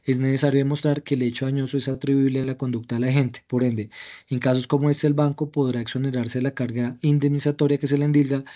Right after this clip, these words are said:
probando que las circunstancias que originaron el desmedro patrimonial, como la alteración de una orden de giro, obedecieron a causas que no le son imputables. Así ocurriría, por ejemplo,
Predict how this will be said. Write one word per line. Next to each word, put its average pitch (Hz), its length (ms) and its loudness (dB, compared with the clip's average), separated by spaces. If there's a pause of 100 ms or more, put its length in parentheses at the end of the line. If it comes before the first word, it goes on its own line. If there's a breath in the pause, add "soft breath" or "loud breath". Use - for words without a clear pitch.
(240 loud breath)
probando 127 400 2
que 127 120 0
las 139 120 2
circunstancias 139 680 0
que - 120 -2
originaron 120 400 -2
el 120 80 -2
desmedro 120 400 -2
patrimonial, 143 580 0
como 135 160 -4
la 123 100 0
alteración 120 440 -4
de 117 80 -2
una 120 180 0
orden 123 220 0
de 135 80 2
giro, 147 260 2 (400 loud breath)
obedecieron 151 480 4
a 151 60 0
causas 139 360 0
que - 140 -6
no 127 140 -2
le 117 100 -4
son 123 320 -4
imputables. 131 720 -2
Así 131 240 -2
ocurriría, 135 540 0
por 147 180 2
ejemplo, 147 400 0